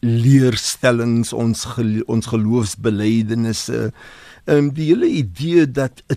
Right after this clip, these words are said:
teks of, eh, of, eh, kerks, eh, wet, eh, of die Sharia, eh, ontstaan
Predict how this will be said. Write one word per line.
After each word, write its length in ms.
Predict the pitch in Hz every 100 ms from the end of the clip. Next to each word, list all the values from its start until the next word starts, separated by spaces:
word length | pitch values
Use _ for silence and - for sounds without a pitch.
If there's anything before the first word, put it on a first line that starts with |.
| -
teks 480 | - 214 - - -
of, 420 | - 131 - - -
eh, 960 | 139 135 127 131 127 123 120 117 117 107 - - - -
of, 360 | 123 110 -
eh, 260 | - 127 123 - -
kerks, 800 | 175 156 - _ - - - 135
eh, 300 | 127 120 110 87 90
wet, 240 | 131 139 _ _ - - - -
eh, 240 | 123 123 -
of 200 | 127 101
die 140 | 120
Sharia, 880 | 110 - 120 117 147 - 123 123 127 - - -
eh, 180 | 123 127 -
ontstaan 1040 | 147 135 - - 185 165 165 147 139 135